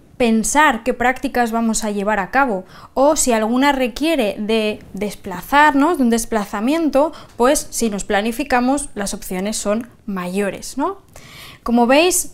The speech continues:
podemos planificarlo y puede seguir teniendo la misma magia. Al final se trata de que cuando tengamos relaciones sexuales disfrutemos, tengamos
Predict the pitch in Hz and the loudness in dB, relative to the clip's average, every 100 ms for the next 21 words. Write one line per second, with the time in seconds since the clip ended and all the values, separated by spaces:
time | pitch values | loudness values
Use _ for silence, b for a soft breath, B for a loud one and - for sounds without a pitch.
0 | - 240 254 285 294 269 233 226 214 247 | -2 0 2 2 2 0 0 -2 0 4
1 | 294 320 370 - 247 233 254 269 269 247 | 4 2 -2 -2 -4 2 2 4 2 0
2 | 233 262 254 240 240 247 247 254 - 208 | 0 -2 -2 0 0 2 2 0 -2 -2
3 | 202 208 254 285 247 208 180 - - 165 | -2 0 2 2 2 -2 -4 -8 -10 -10
4 | - B - 233 262 302 359 330 262 269 | -10 B -4 0 2 2 2 0 0 0
5 | 302 311 233 214 220 220 214 202 202 240 | 2 0 -2 -2 -2 -2 -2 -2 0 0
6 | 311 302 254 247 262 269 247 - 226 226 | 2 2 2 0 -2 -2 -4 -4 0 0
7 | 247 - 233 240 226 214 208 269 269 220 | 0 -4 -4 -2 -2 -4 0 2 2 0
8 | - 208 202 254 277 - | -2 -4 0 2 2 0